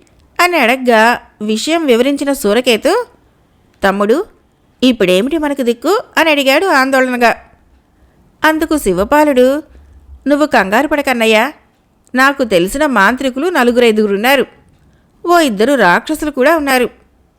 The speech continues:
కాకపోతే వారికి ఓ వెయ్యి మంది మనుషుల్ని బహుమతిగా ఇవ్వాలి,"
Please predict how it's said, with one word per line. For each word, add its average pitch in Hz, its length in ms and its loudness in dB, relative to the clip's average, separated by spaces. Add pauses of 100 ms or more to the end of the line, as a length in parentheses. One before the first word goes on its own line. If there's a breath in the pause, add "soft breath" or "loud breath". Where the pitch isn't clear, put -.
(460)
కాకపోతే 202 600 0
వారికి 302 560 0 (140)
ఓ 285 160 4
వెయ్యి 226 260 2
మంది 233 280 -2
మనుషుల్ని 254 680 -2
బహుమతిగా 294 520 0
ఇవ్వాలి," 262 480 0